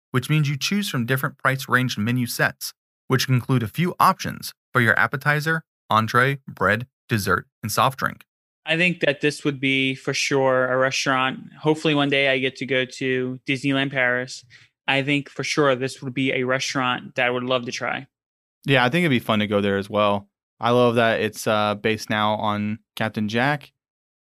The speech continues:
Speaker 1: and, uh, I think that theming goes really well with, uh, with Pirates of the Caribbean. Did you know they're making an, uh, a Captain Jack movie where a pre-, like a prequel?
Speaker 2: I did not know that. Well, I, I, I mean, I've heard, like, the rumors of them making a new movie. Is Johnny Depp gonna be in it or no?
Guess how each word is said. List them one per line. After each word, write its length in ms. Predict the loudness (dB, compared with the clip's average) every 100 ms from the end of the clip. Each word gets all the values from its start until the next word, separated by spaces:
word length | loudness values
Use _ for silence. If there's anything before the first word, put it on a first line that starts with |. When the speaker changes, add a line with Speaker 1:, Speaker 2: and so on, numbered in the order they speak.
| -8
Speaker 1:
and, 520 | -4 -2 -4 -4 -4
uh, 340 | -4 -4 -2 -4
I 100 | -2
think 360 | 0 -2 -4 _ _ _
that 240 | -2 -2 2
theming 440 | 4 6 6 4
goes 280 | 4 2 2
really 180 | 0 2
well 320 | 4 4 4
with, 360 | 4 2 -2 _ _ _ _ _ _ _ _
uh, 220 | -2 0
with 140 | 0 0
Pirates 240 | 0 0
of 40 | 0
the 40 |
Caribbean. 640 | -2 0 0 0 0 -6 _ _ _ _ _
Did 120 | 0 4
you 60 |
know 140 | 6 6
they're 100 | 4
making 320 | 2 0 -2
an, 220 | -2 -2
uh, 420 | 0 2 2 2 0
a 160 | -2 -2
Captain 320 | -2 -2 0
Jack 240 | 0 0
movie 340 | 0 0 0 0
where 220 | 0 -2
a 120 | -2
pre-, 200 | -4 -4
like 60 | -2
a 60 | -4
prequel? 500 | -2 -2 0 -4 -4 _ _ _ _ -6
Speaker 2:
I 100 | -2
did 100 | 2
not 160 | 2 2
know 140 | 0
that. 200 | -2 -6 -10 _ _ _ _
Well, 120 | 2 4
I, 140 | 4 2
I, 160 | 2 4
I 60 | 6
mean, 120 | 6
I've 120 | 4
heard, 220 | 4 2
like, 120 | 2 0
the 100 | 0
rumors 380 | 4 4 2
of 60 | 0
them 120 | 2
making 300 | 2 0 0
a 40 | 2
new 180 | 2
movie. 300 | 2 2 2
Is 60 | 0
Johnny 200 | 2 2
Depp 160 | 2 2
gonna 100 | 2
be 100 | 2
in 60 | 2
it 40 |
or 80 | 0
no? 200 | -2